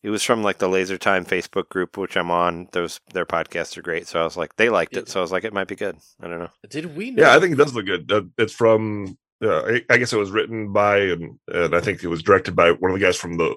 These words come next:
Speaker 3: Lonely Island, and so
Speaker 2: Uh,
Speaker 3: it, it, it does seem like
Speaker 2: did,
Speaker 3: it almost
Speaker 2: did we
Speaker 3: reminded
Speaker 2: know
Speaker 3: me of the Lego Movie in the, in its tone and sense of humor. Like, they're gonna, uh, you know, bring in some actual humor,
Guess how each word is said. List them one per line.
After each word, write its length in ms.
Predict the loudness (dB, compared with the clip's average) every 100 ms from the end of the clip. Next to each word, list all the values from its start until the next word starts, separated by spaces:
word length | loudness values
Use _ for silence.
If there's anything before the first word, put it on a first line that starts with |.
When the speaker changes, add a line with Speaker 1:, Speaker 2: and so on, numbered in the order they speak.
| -4
Speaker 3:
Lonely 320 | 0 2 2
Island, 380 | 2 2 0 -4 _ _ _ -20 -20 _ -14
and 140 | -10
so 340 | -4 2 2 0
Speaker 2:
Uh, 400 | -6 -18 -12 -12
Speaker 3:
it, 120 | 0
it, 260 | 0 0 0
it 80 |
does 200 | 2 2
seem 160 | 2 2
like 220 | 2 2
Speaker 2:
did, 160 | -2 -12 _ -20 _ _
Speaker 3:
it 40 | 4
almost 200 | 6 4
Speaker 2:
did 80 | -2
we 60 |
Speaker 3:
reminded 260 | 2 2 4
Speaker 2:
know 40 |
Speaker 3:
me 60 | 4
of 80 | 4
the 60 |
Lego 320 | 2 2 2 -2
Movie 500 | -4 -4 -2 -4 -4
in 80 |
the, 80 | -2 -2
in 120 | -2
its 220 | -6 -10 _ _
tone 280 | 0 2 2
and 140 | -2 -4
sense 220 | -4 -4
of 80 | -2
humor. 420 | 0 2 2 0 _ -4
Like, 160 | -2 2
they're 200 | 4 6
gonna, 180 | 4 0 _ _
uh, 200 | 2 2 0 _ _ _
you 80 | -2
know, 80 | -2
bring 240 | 4 2
in 260 | 2 -4 -6 -4
some 160 | 4
actual 300 | 6 6 4
humor, 420 | 4 4 2 0